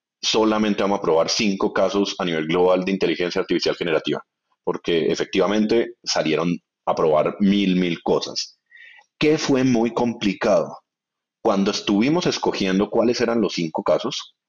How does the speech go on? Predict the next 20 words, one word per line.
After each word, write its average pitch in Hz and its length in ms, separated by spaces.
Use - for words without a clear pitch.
tú 156 120
puedes 143 300
utilizar 98 280
un 98 160
framework 104 480
de 98 100
priorita-, 90 520
de 85 160
priorización 80 500
cualquiera. 82 640
Acá 117 400
tienes 143 400
que 123 120
considerar 85 640
una 107 180
variable 92 760
muy 104 420
compleja 101 460
que 80 240
es - 160